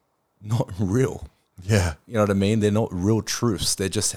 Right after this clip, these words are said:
Speaker 1: I, right now, this is what I feel.
Speaker 2: Well, they're a truth, but they're not a truth that serves you. They just give you pain.
Speaker 1: And there might not be a truth at all. There, it might be a false truth to
Speaker 2: Yeah,
Speaker 1: yourself
Speaker 2: yeah,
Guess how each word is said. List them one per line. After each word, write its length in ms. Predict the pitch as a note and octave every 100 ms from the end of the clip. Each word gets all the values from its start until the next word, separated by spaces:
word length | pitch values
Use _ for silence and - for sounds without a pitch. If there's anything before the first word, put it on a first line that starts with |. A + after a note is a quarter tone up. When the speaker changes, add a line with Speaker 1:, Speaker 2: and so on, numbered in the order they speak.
| -
Speaker 1:
I, 100 | F2+
right 340 | D#2+ F#2+ F2
now, 180 | F#2 A2
this 160 | G2 G2
is 100 | F2+
what 160 | F#2+
I 100 | E2+
feel. 440 | - - A#2 D#2+ F#2+
Speaker 2:
Well, 140 | G#2+
they're 140 | G2+
a 20 | G2+
truth, 680 | - - C#3+ C3 F#2+ F2+ -
but 160 | F#2+
they're 80 | G2+
not 240 | G2+ G#2 G2+
a 60 |
truth 600 | - - - G2+ F#2 -
that 380 | G2 F#2 - -
serves 500 | - - F#2+ F#2 D#2
you. 80 | D2+
They 140 | E2
just 200 | F2+ F2
give 160 | F#2+ E2
you 80 | D#2+
pain. 560 | - E2 F2 C#2 F#2+ - _ _
Speaker 1:
And 200 | B2 A#2
there 60 | C3
might 160 | D#3 F3+
not 140 | E3
be 100 | C#3
a 40 |
truth 320 | A2+ - A#2+ G2+
at 80 |
all. 200 | A#2 D#3+
There, 160 | G#2+ F#2+
it 160 | - A#2+
might 180 | A#2 A2
be 80 | A#2
a 60 |
false 440 | G#2 - B2+ C#3+ -
truth 380 | - F#2+ - -
to 140 | E2+
Speaker 2:
Yeah, 200 | F2 G#2
Speaker 1:
yourself 60 |
Speaker 2:
yeah, 80 | G2